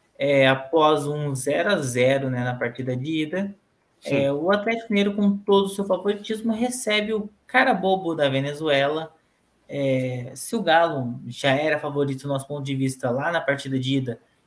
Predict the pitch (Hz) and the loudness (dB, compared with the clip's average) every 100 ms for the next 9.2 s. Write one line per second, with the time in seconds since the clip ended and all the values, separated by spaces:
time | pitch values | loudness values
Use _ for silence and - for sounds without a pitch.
0 | _ 147 151 175 180 165 147 143 147 147 | _ -10 -2 0 0 0 0 2 2 0
1 | 143 160 165 165 - _ _ _ _ _ | 0 -8 -8 -10 -14 _ _ _ _ _
2 | _ - 147 139 151 143 151 151 156 170 | _ -12 -10 -8 -10 -2 0 0 0 -4
3 | - 196 196 226 247 - _ _ _ - | -2 0 2 2 -2 -4 _ _ _ 2
4 | 220 214 190 170 175 170 131 123 143 - | 6 6 6 2 2 -2 -2 0 0 0
5 | 196 - 269 285 185 147 160 170 170 147 | 0 2 0 2 2 2 -2 -2 -2 0
6 | 131 127 127 123 113 107 - _ _ _ | 0 -2 -2 -2 -4 -10 -16 _ _ _
7 | _ _ - - _ - 117 131 165 156 | _ _ -20 -20 _ -8 -4 -2 -2 -4
8 | _ 117 117 110 107 95 - 95 101 - | _ 0 2 2 -2 -6 -6 -6 -6 -6
9 | 101 | -10